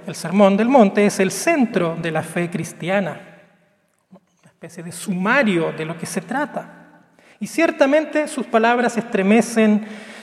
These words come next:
el alma, conmueven, entusiasman. ¿Quién podría estar en desacuerdo con sus planteamientos?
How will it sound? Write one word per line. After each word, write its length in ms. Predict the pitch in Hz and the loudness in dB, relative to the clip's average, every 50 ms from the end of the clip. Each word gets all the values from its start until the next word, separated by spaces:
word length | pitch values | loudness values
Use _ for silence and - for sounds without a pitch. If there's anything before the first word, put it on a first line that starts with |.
| - - - - _ _ _ | -20 -20 -20 -20 _ _ _
el 240 | - 180 151 156 165 | -10 -8 -4 -2 2
alma, 840 | 180 214 226 220 185 170 160 165 - - - - - - - - _ _ _ _ _ _ _ _ _ _ | 2 4 2 2 0 -4 -6 -8 -10 -14 -18 -20 -20 -20 -20 -20 _ _ _ _ _ _ _ _ _ _
conmueven, 640 | _ 165 156 151 160 175 190 208 208 185 180 170 165 - - - - - _ - _ _ _ _ _ _ _ _ _ | _ -16 -14 -10 -8 -6 -4 -4 -4 -4 -4 -6 -10 -12 -16 -20 -20 -20 _ -20 _ _ _ _ _ _ _ _ _
entusiasman. 840 | 185 - - 185 - - - 220 262 262 - - 165 160 160 160 - - - - _ _ _ _ _ - - - - - _ _ | -16 -14 -14 -14 -14 -10 -6 -6 -6 -6 -6 -8 -10 -8 -8 -10 -12 -16 -20 -20 _ _ _ _ _ -20 -20 -20 -20 -20 _ _
¿Quién 300 | 269 302 330 339 320 - | -4 -2 -2 -2 -2 0
podría 460 | 285 269 240 240 233 277 285 302 285 | 0 0 0 0 -2 0 4 4 4
estar 480 | 277 - - - 277 269 285 277 - 240 | 2 2 -2 0 0 0 0 0 -2 -2
en 100 | 233 226 | -2 -2
desacuerdo 840 | 220 226 226 - 202 190 - 302 330 349 320 277 240 214 196 202 | 0 -2 -2 -2 -4 -2 0 2 2 2 2 2 2 2 0 2
con 160 | 202 202 196 185 | 0 -2 -2 -2
sus 180 | - 202 - | -2 -6 -10
planteamientos? 1160 | - - 190 185 185 175 - - 175 180 185 202 262 330 311 247 - - - 170 165 - - | -6 -4 -4 -4 -4 -4 -6 -4 -4 0 0 0 0 2 0 0 -2 -4 -8 -10 -12 -12 -18